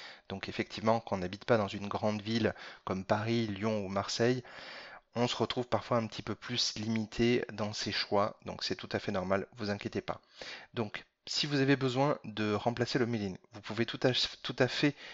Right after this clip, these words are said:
utiliser du vinaigre de riz. Donc dans une casserole,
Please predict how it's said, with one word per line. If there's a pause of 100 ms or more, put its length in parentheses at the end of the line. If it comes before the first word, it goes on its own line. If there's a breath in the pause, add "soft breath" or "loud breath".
(140)
utiliser
du
vinaigre
de
riz. (380 loud breath)
Donc
dans
une
casserole,